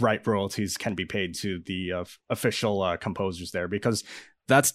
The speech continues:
the kind of gray area that you have to deal with if you're doing, uh, V G M covers. If you decide to, you know, if you're just starting out and you decide to do covers,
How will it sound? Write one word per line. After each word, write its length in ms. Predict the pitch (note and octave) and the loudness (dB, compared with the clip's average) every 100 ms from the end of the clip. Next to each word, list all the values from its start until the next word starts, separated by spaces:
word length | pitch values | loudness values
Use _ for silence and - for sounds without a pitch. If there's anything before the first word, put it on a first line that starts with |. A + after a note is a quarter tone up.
| - | 2
the 100 | D#3 | 4
kind 220 | E3 F#3+ | 6 8
of 100 | G3+ | 8
gray 260 | B2+ B2+ B2 | 8 8 8
area 380 | G#2 G#2 A#2+ B2+ | 6 6 6 8
that 180 | B2 A#2+ | 6 8
you 60 | |
have 140 | B2 - | 6 6
to 80 | |
deal 260 | G#2 G2+ G#2+ | 2 4 6
with 160 | B2 A#2 | 6 6
if 240 | A2 - | 2 4
you're 140 | A#2 | 4
doing, 280 | A2 A2+ A2 | 6 6 6
uh, 200 | G#2 G2 | 4 4
V 240 | F#2 G2+ G#2 | 2 2 2
G 180 | G2+ | 2
M 140 | G2 G2 | 2 2
covers. 500 | B2+ B2 E3+ F3 B2+ | 4 4 4 4 2
If 260 | A2 - | -2 2
you 140 | B2 A2+ | 4 4
decide 480 | A2+ - A2 A2 G#2+ | 4 4 4 4 2
to, 360 | - A2 G2+ - _ _ _ _ _ _ _ - - | 2 4 2 -2 _ _ _ _ _ _ _ -20 0
you 100 | B2+ | 4
know, 140 | A2+ | 4
if 100 | G#2+ | 4
you're 120 | C3+ B2+ | 4 6
just 200 | C#3 - | 6 6
starting 340 | B2+ A#2 A2+ | 6 8 6
out 200 | A2+ F#2+ | 4 4
and 100 | G#2+ | 2
you 80 | G#2+ | 2
decide 360 | G#2+ C3+ A2 | 2 4 2
to 60 | G#2 | 2
do 140 | G2+ | 0
covers, 640 | F#2+ A2+ F#2+ G2 G2+ - | 0 0 2 -2 -2 -4